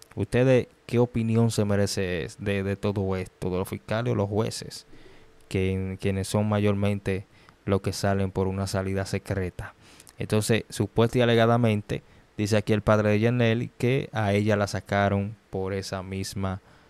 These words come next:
salida. Entonces, dice el padre aquí que si es que la están protegiendo, que por qué, cuál es la necesidad. Y, señores, cuando son casos así también,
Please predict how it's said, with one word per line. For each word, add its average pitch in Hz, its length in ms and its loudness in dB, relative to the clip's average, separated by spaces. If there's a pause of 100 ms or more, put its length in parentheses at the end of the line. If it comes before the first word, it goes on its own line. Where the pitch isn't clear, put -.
(140)
salida. 95 720 -2
Entonces, 107 480 4
dice 104 240 4
el 107 100 2
padre 110 300 4
aquí 110 300 0
que 98 200 0
si 98 200 0
es 95 100 0
que 104 100 0
la 101 80 2
están 98 240 -4
protegiendo, 107 760 0
que 101 120 -2
por 95 240 -4
qué, 104 240 0
cuál 95 220 -2
es 95 40 -2
la 98 100 -2
necesidad. 120 680 0 (640)
Y, 95 800 -2
señores, 104 720 -2 (380)
cuando 95 340 0
son 104 240 0
casos 104 420 0
así 104 300 -2
también, 107 560 -2